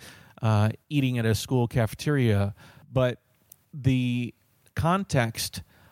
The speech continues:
of living abroad shapes those mundane experiences into something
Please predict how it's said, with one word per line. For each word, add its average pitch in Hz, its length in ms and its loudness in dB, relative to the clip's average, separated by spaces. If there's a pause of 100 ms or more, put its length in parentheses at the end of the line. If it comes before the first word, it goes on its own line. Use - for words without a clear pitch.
(160)
of 117 400 0
living 151 320 2
abroad 110 600 0 (880)
shapes - 600 2 (100)
those 135 340 2
mundane 123 440 2
experiences 123 800 0
into 117 180 2
something 117 640 0